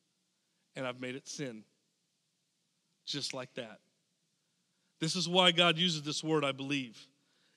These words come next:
It's sin. And so we take this target. So now it's not just taking a bow and arrow and shooting at a target and just kinda missing it to the left or missing it to the right. No, that word indicates that you miss it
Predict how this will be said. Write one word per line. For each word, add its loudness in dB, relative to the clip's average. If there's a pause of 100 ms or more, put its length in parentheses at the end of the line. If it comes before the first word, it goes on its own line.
It's -8
sin. -2 (280)
And -8
so 0
we 2
take 2
this 2
target. 0 (340)
So -4
now 6
it's 2
not 4
just 2 (340)
taking 4
a 2
bow 6
and 6
arrow 4 (180)
and 0
shooting 2
at 6
a 2
target 2 (180)
and 2
just 4
kinda 6
missing 2
it 0
to -8
the -2
left 6 (220)
or 4
missing 4
it -2
to -2
the 4
right. 8
No, 4
that 6
word 4
indicates 2 (200)
that 6
you 6
miss 4
it 6